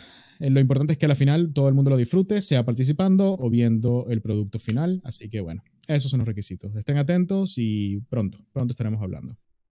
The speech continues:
Eh, para finalizar, la verdad es que, bueno, nada, muchísimas gracias. Eh, hemos tenido buen, buen quórum hoy, la verdad que sí. Eh, echamos de menos a Vícelo hoy, a Mick.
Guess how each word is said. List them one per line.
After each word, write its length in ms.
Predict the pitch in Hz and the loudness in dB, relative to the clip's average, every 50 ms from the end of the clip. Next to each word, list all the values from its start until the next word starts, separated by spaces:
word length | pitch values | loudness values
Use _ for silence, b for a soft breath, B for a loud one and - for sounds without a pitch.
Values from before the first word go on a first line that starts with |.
| _ B B B B B B B B B _ - | _ B B B B B B B B B _ 2
Eh, 300 | 131 135 135 135 135 135 | 4 6 6 6 6 6
para 140 | 127 143 139 | 6 4 4
finalizar, 420 | 135 151 143 139 139 131 175 196 220 | 4 4 6 6 4 4 4 2 2
la 120 | 247 196 | 4 4
verdad 260 | 151 131 143 175 226 | 4 4 4 4 2
es 80 | 196 - | 2 2
que, 100 | - 151 | 2 2
bueno, 220 | 135 147 202 117 | 2 2 2 2
nada, 220 | 120 139 175 226 180 | 2 2 2 2 2
muchísimas 420 | 135 120 - 139 135 147 143 135 | 2 2 0 0 -2 0 0 0
gracias. 600 | 131 143 175 180 - 240 277 269 233 - - - - | 0 0 -2 -2 -2 -4 -4 -4 -6 -10 -12 -12 -8
Eh, 220 | 180 147 117 110 | -6 -4 -2 -2
hemos 200 | 110 107 123 120 | 0 -2 -2 -2
tenido 760 | - - 117 117 117 117 117 117 113 107 104 98 92 95 101 107 - | -2 0 0 2 2 2 2 2 0 0 -2 -4 -6 -8 -10 -12 -10
buen, 800 | 120 117 113 117 120 120 127 131 135 131 123 113 101 92 92 95 - _ _ - | -8 -4 0 2 2 4 4 4 4 4 2 2 0 -4 -6 -12 -16 _ _ -6
buen 300 | 131 120 120 131 139 120 | -2 0 2 2 2 2
quórum 420 | - 117 104 110 147 190 165 120 | 0 0 0 2 2 2 2 2
hoy, 160 | 113 120 185 | 2 0 0
la 120 | 202 147 113 | 0 0 0
verdad 280 | 104 104 107 117 123 | 0 -2 -2 -2 -2
que 80 | 117 127 | -2 -4
sí. 380 | - - - 160 196 226 226 B B B B B B B B B | -4 -2 0 0 0 0 -2 B B B B B B B B B
Eh, 540 | 117 113 110 110 110 107 107 107 110 110 110 | -4 -2 0 0 0 0 0 0 0 0 -2
echamos 300 | 110 - 135 135 143 135 | -2 0 0 2 2 4
de 80 | 135 123 | 4 4
menos 260 | 123 127 131 131 123 | 2 2 2 2 2
a 140 | 120 113 110 | 2 2 2
Vícelo 360 | 117 117 - 123 113 107 113 | 0 0 0 0 0 0 2
hoy, 340 | 135 156 175 180 185 180 165 | 2 4 4 4 2 2 0
a 340 | 123 110 104 101 98 95 95 | 0 -2 -2 -2 -2 -2 -2
Mick. 440 | 98 110 131 170 180 - - - | 0 2 2 2 2 0 -6 -16